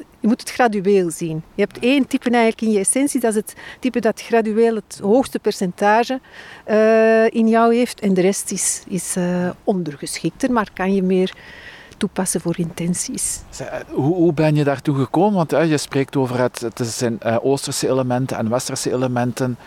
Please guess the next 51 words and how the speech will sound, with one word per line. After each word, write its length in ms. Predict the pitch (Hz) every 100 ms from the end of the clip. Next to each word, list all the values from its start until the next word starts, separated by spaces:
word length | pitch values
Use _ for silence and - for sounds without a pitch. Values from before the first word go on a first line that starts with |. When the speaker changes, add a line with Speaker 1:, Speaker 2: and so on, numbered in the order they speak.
| - - - - - -
Speaker 2:
Wat 160 | 127 135
heb 140 | 117
je 120 | 127
allemaal 260 | 123 127 120
gestudeerd, 580 | 120 - 117 113 202 -
Marleen, 440 | 180 156 139 131
om, 280 | 113 131 127
om 320 | 127 123 117 117
dit 260 | 131 -
hier 220 | 127 127
als 220 | 123 123 117
een 100 | 120
mooi 220 | 123 131
concept, 600 | 131 120 123 123 - 127
eh, 320 | 123 120 120 120 - - - _ - -
het 120 | - -
lijkt 240 | 123 131
mij 120 | 131 113
heel 280 | 113 170
veel 180 | 156 131
werk 340 | 123 160 185 -
en, 220 | 127 123
en 180 | 117 120
jaren 400 | 123 135 147 143
van, 320 | 123 123 123 117
van 140 | 117
studie 600 | - - 165 160 160 160
Speaker 1:
Ja, 180 | 147 127
Speaker 2:
en 60 |
Speaker 1:
dat 140 | - 185
is 60 |
eigenlijk 300 | 233 233 220 208
een, 80 | 202
een, 140 | 196 196
dat 100 | 262
is 60 |
mijn 160 | 320 294
onconventioneel 840 | 311 285 262 240 233 - 208 220
levenspad, 600 | 196 180 254 302 - 349 -
waar 120 | 240
ik 140 | 214
eigenlijk 300 | 214 202 190
heel 240 | 220 285 165
dankbaar 520 | 185 202 226 254 254
voor 200 | 269 220
ben 180 | 262 262
aan 180 | 240
mijn 240 | 214 208 180
vader, 400 | 185 196 185 170
die 140 | 196
mij 260 | 185 170